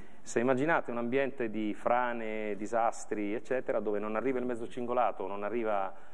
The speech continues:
eh, il bipede, il quadrupede è certamente il, il miglior sistema di locomozione. Ora, qui facciamo una piccola digressione dall'evoluzionismo, perché questa è una catena evoluzionistica, no? Diciamo, sono tutte cose che in natura hanno una controparte. Vedete, l'ho messa fuori, c'è anche, c'è anche il centauro, che non è esattamente evoluzionista.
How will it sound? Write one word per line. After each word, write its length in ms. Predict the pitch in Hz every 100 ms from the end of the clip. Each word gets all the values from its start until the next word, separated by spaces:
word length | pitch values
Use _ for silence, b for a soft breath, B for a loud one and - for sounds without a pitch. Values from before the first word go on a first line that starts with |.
| B -
eh, 160 | 95
il 80 | 104
bipede, 680 | 120 131 127 156 - - - -
il 200 | - 131
quadrupede 600 | - 175 147 135 175 127
è 40 | 101
certamente 520 | - - 123 104 117
il, 640 | 98 90 85 82 85 85 87
il 60 |
miglior 260 | 95 101 107
sistema 280 | - - 98
di 60 |
locomozione. 800 | 90 90 87 - 85 73 - B B B B B B B
Ora, 180 | - 139
qui 260 | 196 214 147
facciamo 300 | 143 - 165
una 100 | 139
piccola 300 | 139 190 156
digressione 600 | 139 143 135 170 139 117
dall'evoluzionismo, 840 | 117 117 120 117 - 143 107 104
perché 240 | 98 110 113
questa 240 | 147 -
è 40 |
una 60 | 110
catena 260 | 110 117 113
evoluzionistica, 680 | 110 104 117 98 - 90 107
no? 120 | 101
Diciamo, 280 | 92 104 87
sono 160 | 101
tutte 220 | 131 120
cose 240 | 104 113 101
che 80 | 104
in 60 |
natura 320 | 101 107 113
hanno 80 | 101
una 80 | 98
controparte. 720 | 117 113 - - 95 - 123 - B 101
Vedete, 320 | 117 123 107
l'ho 80 | 104
messa 260 | 123 -
fuori, 280 | - 110 104
c'è 140 | -
anche, 360 | 117 - 107 -
c'è 160 | - 113
anche 160 | -
il 80 | 110
centauro, 500 | 113 101 92 82 85
che 100 | -
non 140 | 95
è 20 | 107
esattamente 500 | 104 98 101 98 92
evoluzionista. 640 | 95 - 131 98 -